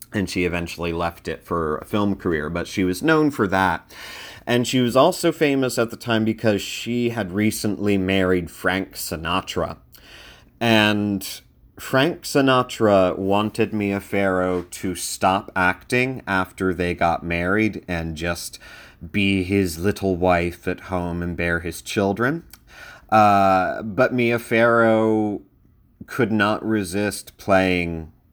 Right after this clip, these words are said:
the lead in Rosemary's Baby because it is such a great role, a role that any young actor trying to make a splash in movies would dream of. So she started making the movie. And then her husband, Frank Sinatra,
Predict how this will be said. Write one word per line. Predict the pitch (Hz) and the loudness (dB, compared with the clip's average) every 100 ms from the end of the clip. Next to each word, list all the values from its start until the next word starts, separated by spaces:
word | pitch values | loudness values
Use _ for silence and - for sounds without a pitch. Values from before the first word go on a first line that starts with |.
| _ - | _ -4
the | 98 | 0
lead | 90 87 82 | 2 2 0
in | 82 82 | -2 -2
Rosemary's | 82 82 78 85 82 80 - | -2 -4 -6 -6 -4 -6 -6
Baby | 80 82 80 80 | -4 -4 -4 -6
because | 82 - 87 76 | -8 -6 -8 -4
it | 98 | -4
is | 92 - | -4 -4
such | - 120 117 | 0 0 2
a | 95 | -2
great | 85 90 87 85 | 0 2 2 0
role, | 85 85 82 | -2 -2 -2
a | 80 | -2
role | 90 101 98 92 | 2 4 4 2
that | 87 - | -2 -4
any | 90 87 87 82 80 - - - - | -4 -4 -4 -4 -8 -14 -20 -20 -10
young | 90 92 87 | -2 0 0
actor | 90 80 - - 85 80 | 0 0 -4 -6 -4 -4
trying | - 85 85 80 | -4 -2 -2 -6
to | - 85 82 78 76 - 87 | -4 -2 -2 -4 -10 -12 -6
make | 92 82 | -4 -4
a | - | -6
splash | - - 87 82 - | -8 -4 -2 -2 -2
in | 85 85 | -4 -2
movies | 85 80 80 80 87 | -2 -2 -4 -6 -4
would | 87 78 78 | -6 -6 -10
dream | 107 107 113 104 90 | -2 2 4 2 0
of. | 80 78 64 - - - - - | -4 -6 -12 -20 -20 -20 -20 -8
So | - 156 | 2 4
she | - | 2
started | - 160 160 147 | 2 4 4 4
making | 139 135 131 | 0 0 -2
the | 127 | 0
movie. | 131 135 101 80 - - - _ | 2 2 0 -4 -6 -20 -20 _
And | 104 104 | -2 0
then | 113 120 117 117 | 4 4 4 2
her | 117 127 120 | 0 0 2
husband, | 170 196 - 123 117 113 - - | 2 0 2 2 4 2 0 -8
Frank | - 98 92 | -4 -4 -4
Sinatra, | - 98 101 117 - 95 90 85 | -6 -2 0 0 0 0 0 0